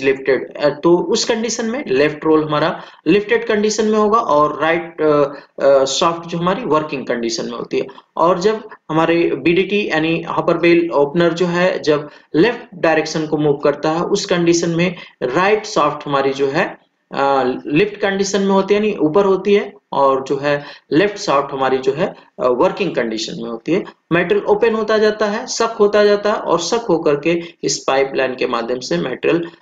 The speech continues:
प्री क्लीनर को forward हो जाता है। तो इस तरीके से हमारा, अ, हॉपर bell opener work करता है। आगे हम बढ़ते हैं। Working principle of metal fire detector, अ, एसपीईएम, यानी जब हमारा material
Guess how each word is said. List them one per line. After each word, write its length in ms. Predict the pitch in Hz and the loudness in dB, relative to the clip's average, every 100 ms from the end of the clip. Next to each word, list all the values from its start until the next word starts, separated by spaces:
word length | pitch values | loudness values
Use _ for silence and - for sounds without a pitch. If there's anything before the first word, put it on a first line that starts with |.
| - | -18
प्री 300 | 139 - 247 | -8 0 0
क्लीनर 480 | - 165 143 135 127 | 2 0 0 0 -2
को 440 | - 135 151 101 - | 0 2 2 0 -4
forward 460 | 135 113 110 - | -2 0 -2 -2
हो 100 | 60 | -2
जाता 300 | 60 - - | -4 -6 -6
है। 140 | - - _ _ _ - | -8 -8 _ _ _ 2
तो 160 | 160 | 2
इस 220 | 165 202 208 | 4 0 0
तरीके 240 | 190 196 | 0 0
से 140 | 196 | 0
हमारा, 280 | 196 175 165 | -4 0 0
अ, 240 | 165 - 151 | 0 0 2
हॉपर 460 | 151 151 151 165 | 2 -2 -2 0
bell 200 | 156 156 | 2 2
opener 360 | 156 147 160 160 | 2 -2 0 2
work 220 | 170 170 | 0 2
करता 300 | 175 170 190 | -2 0 -2
है। 40 | 214 | 0
आगे 240 | 139 143 | -4 -2
हम 160 | 170 165 | -2 0
बढ़ते 280 | 170 170 190 | -2 0 0
हैं। 200 | 208 - _ _ _ _ _ _ _ _ _ _ - _ - _ 185 | 0 -6 _ _ _ _ _ _ _ _ _ _ -20 _ -20 _ 2
Working 260 | 208 240 | 2 0
principle 440 | 220 226 214 233 - | 0 0 2 0 2
of 140 | 165 165 | 0 0
metal 360 | 147 156 180 | 0 2 2
fire 460 | 175 - 139 143 151 151 - _ | 0 0 0 2 0 -2 -16 _
detector, 480 | 143 147 147 - 143 - - | -2 0 0 0 -2 -2 -4
अ, 380 | 135 127 127 - - | 0 0 -2 -8 0
एसपीईएम, 800 | 180 180 - 208 208 170 151 113 - - - | 0 0 -2 -2 0 2 2 0 -10 -20 -4
यानी 420 | 175 214 226 220 - | 0 2 0 -2 -6
जब 240 | 147 208 202 | 0 0 2
हमारा 240 | 190 196 | 0 0
material 540 | 185 165 175 180 175 | 2 0 0 0 0